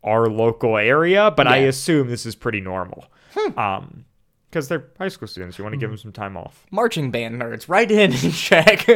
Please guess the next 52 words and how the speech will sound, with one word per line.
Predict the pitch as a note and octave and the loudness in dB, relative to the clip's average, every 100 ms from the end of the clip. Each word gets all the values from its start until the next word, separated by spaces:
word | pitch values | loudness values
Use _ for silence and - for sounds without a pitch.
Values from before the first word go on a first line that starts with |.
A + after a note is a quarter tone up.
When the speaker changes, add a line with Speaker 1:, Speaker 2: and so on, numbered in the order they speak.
| F3+ - | 4 -6
Speaker 1:
And | B2 A2 | -6 0
rather | G#2 G#2 G#2 | 0 0 -2
than, | G2+ G2 | -6 -8
like, | F#2+ F#2+ - - _ _ | -8 -8 -12 -20 _ _
right, | - F2 - | -10 -8 -4
rather | G2 F#2+ | -4 -4
than | F#2+ | -8
having | F2+ F#2 F2+ | -8 -10 -10
halftime, | F#2 A#2 B2 - F#2+ F#2 | -6 -4 -4 -6 -8 -8
'cause | G#2 | -8
they | G2+ | -10
Speaker 2:
Yeah. | F2+ | -8
Speaker 1:
perform | F#2+ D3+ E3+ C#3+ | -8 -2 0 0
during | A2 F#2+ F2+ | -2 -4 -6
halftime. | E2+ - - - - | -12 -12 -12 -12 -8
Speaker 2:
Yeah. | B2 C#2+ - _ | -10 -10 -14 _
Speaker 1:
So | - F#2+ E2+ - | -12 -10 -10 -10
Speaker 2:
They | B2 | -10
get | A#2 - | -10 -10
third | G#2 G2 | -12 -8
Speaker 1:
they | |
Speaker 2:
quarter. | F#2+ F2 | -6 -6
Speaker 1:
get | E2+ | -8
third | F#2+ | -14
quarter. | - F#2 - _ _ A#2 | -12 -14 -14 _ _ -14
Speaker 2:
Mm, | B2 B2 G#2+ F#2+ B2+ | -12 -10 -12 -16 -18
it's | |
like | A#2+ G2+ | -16 -10
barbers | B2 A#2+ A2+ A#2+ | -8 -8 -10 -10
having | A#2 A#2 | -12 -10
off | A2+ A2+ | -12 -10
on | A2+ | -10
Mondays. | A2+ A#2 A2+ G#2 G#2+ - - | -10 -12 -12 -12 -12 -14 -8
Speaker 1:
Yep, | E3+ F3+ _ _ - | -8 -8 _ _ -12
for | - D3 | -2 0
sure. | - A3 G2 - - | 2 4 2 0 0
But | B2 | 0
it | A2+ | 2
does | A#2+ A#2+ | 0 0
create | - C3 A#2 B2 | 0 -2 -2 -2
this | B2 | -6
weird | B2 A2+ A2 | -4 -4 0
thing | C3 A#2 | 0 0
where | G#2+ G2+ | -2 -2
it's | G2 | -2
like, | G#2 G2+ - | -2 -2 -6
for | A#2+ | -6
the | A2 | -6
third | - A#2 G2 | -2 -2 -2
quarter, | A2+ A2 G#2 | -4 -4 -2
there's | G2+ G2+ | -4 -6
just | - G#2+ | -8 -14